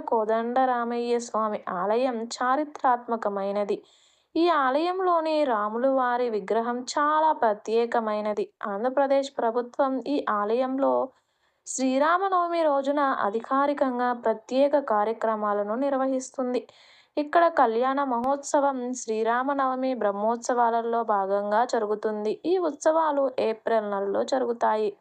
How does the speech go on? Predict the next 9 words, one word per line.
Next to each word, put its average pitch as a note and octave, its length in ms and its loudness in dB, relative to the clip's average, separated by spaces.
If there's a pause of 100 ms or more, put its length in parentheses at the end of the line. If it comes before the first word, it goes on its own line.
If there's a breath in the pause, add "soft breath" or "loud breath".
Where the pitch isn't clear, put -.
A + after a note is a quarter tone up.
(1300)
ఒంటిమిట్ట E4+ 580 0 (100)
కోదండరామస్వామి A#3 1400 0
కళ్యాణోత్సవాలు G#3 1160 0
చాలా G#3+ 440 0
వైభవంగా G#3+ 720 0
జరుగుతాయి. G3+ 600 -4 (100)
ఈ C#4 140 -2
కళ్యాణోత్సవానికి A3+ 1300 -2
చుట్టుపక్కల A#3+ 720 -4